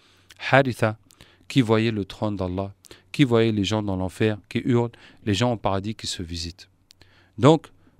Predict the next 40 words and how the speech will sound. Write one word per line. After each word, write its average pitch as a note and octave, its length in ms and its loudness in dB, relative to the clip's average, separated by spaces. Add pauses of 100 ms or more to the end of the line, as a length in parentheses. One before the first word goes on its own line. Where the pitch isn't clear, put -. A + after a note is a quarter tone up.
d'adorer B2+ 460 4
Allah A2+ 380 0
comme A2+ 180 -4
si - 140 -6
tu F#2 160 -10
le F2+ 80 -4
vois. E2+ 280 -10 (480)
Hein, G#2 160 -6
comme E3 260 0
si - 180 -4
tout - 160 -6
ce - 80 -6
que B2+ 100 0
tu - 180 -6
lis A#2 120 -2
dans A2 140 2
le G#2 100 0
Coran, A#2 380 -2 (340)
tu - 160 -6
le F#2 100 -4
vois. F2 320 -6 (400)
Toutes D#3+ 200 -2
les B2 80 4
choses C#3 240 2
du A2+ 140 -4
paradis, A2 340 0
de G#2 100 -2
l'enfer, G2+ 440 -4 (160)
tu - 120 -8
les F#2 120 0
vois. F#2 260 -4 (360)
Donc A2+ 220 4
là, D#3 120 6
vraiment, B2+ 320 0
tu - 260 -4
adores A2 400 -2
Allah A#2 240 -4
Tabaraka G#2 460 -4
wa F#2+ 40 -6
Ta'ala B2 400 0